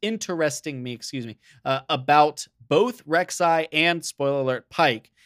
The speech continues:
is that I think while they both can play together, I don't think they have to. Uh, and I think that there are ways to maximize on their value,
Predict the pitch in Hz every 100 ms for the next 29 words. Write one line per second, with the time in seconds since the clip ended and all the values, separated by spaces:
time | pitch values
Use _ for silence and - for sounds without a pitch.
0 | _ 139 131 143 - 135 131 202 196 170
1 | 147 123 170 165 - 180 226 214 208 196
2 | 139 160 233 240 _ _ _ _ - -
3 | 269 320 277 254 170 117 - 226 202 -
4 | 127 107 127 131 _ - 143 156 156 170
5 | 170 160 240 226 185 185 180 170 160 147
6 | 135 175 214 - - 180 139 156 165 -
7 | 170 156 147 143 135 113 117 123 143 175
8 | 202 208